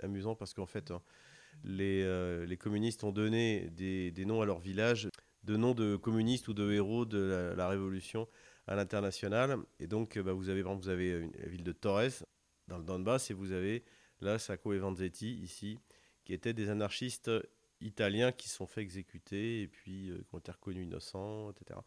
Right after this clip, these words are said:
Bref, c'est pour la, la petite histoire. En tout cas, Sacco et Vanzetti, ici, ont été pris par, euh, les forces de Wagner qui continuent à progresser vers le nord. Les Russes ont enfin complètement nettoyé Belogorovka et s'approchent de Seberianka,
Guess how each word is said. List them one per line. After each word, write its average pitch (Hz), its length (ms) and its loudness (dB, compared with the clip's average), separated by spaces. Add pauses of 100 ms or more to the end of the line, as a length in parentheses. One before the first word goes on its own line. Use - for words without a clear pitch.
(160)
Bref, 98 220 0
c'est 110 140 -4
pour 120 160 0
la, 113 180 6
la 110 100 2
petite 113 220 -10
histoire. 95 320 -4
En 92 60 -6
tout 110 100 -8
cas, 110 280 4
Sacco 117 340 -2
et 110 40 0
Vanzetti, 107 600 -2
ici, 117 320 -4
ont 110 100 2
été 98 160 -2
pris 117 300 -4 (540)
par, 120 420 4
euh, 104 140 0
les 101 100 0
forces 110 240 -4
de 110 80 -2
Wagner 104 420 2
qui - 120 -18
continuent 110 480 -2 (160)
à 95 80 -2
progresser 104 640 -2
vers 113 180 0
le 110 140 4
nord. 90 260 -2 (260)
Les 117 120 2
Russes 131 200 4
ont 117 120 -2
enfin 127 260 2
complètement 120 420 0
nettoyé 113 360 2
Belogorovka 107 880 6
et 113 80 2
s'approchent 117 760 0
de 113 140 -2
Seberianka, 113 840 0